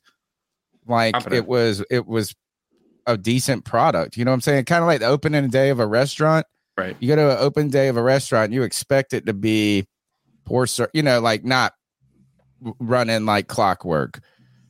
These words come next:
Speaker 1: But if you have a decent product on opening day, that gives you hope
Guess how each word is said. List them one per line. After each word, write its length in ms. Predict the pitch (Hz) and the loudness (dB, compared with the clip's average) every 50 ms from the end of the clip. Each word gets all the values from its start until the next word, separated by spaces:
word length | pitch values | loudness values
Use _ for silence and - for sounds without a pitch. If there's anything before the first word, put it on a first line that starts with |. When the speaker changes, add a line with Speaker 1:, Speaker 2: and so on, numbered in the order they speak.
| _ _ - | _ _ -2
Speaker 1:
But 180 | 143 151 143 | 0 0 2
if 340 | 143 147 139 131 117 - - | 2 4 4 2 0 -2 -4
you 280 | 131 131 160 185 196 190 | -2 0 2 2 4 4
have 260 | 180 165 151 131 117 | 4 4 2 2 0
a 80 | 113 | 0
decent 640 | 98 85 95 120 123 139 143 - - 139 120 80 - | -2 -2 -2 0 0 0 0 0 0 -2 -4 -4 -4
product 540 | - 123 120 120 117 113 104 95 87 - 98 | -2 0 2 2 2 2 2 0 0 0 0
on 220 | 98 101 101 92 - | 0 0 0 -2 -2
opening 580 | - 120 113 101 - 117 98 101 95 95 92 85 | -2 0 0 0 -2 -2 -2 -2 -2 -2 -2 -2
day, 500 | 92 107 107 104 95 92 90 87 85 - _ _ _ _ _ _ - | 0 0 2 4 4 2 2 0 0 -4 _ _ _ _ _ _ -4
that 180 | 120 117 98 101 | -2 -2 -2 0
gives 260 | 123 120 113 101 98 | 0 0 0 0 -2
you 160 | 110 107 98 | -2 0 0
hope 360 | 90 117 110 98 90 - - | 0 0 0 0 -2 -4 -8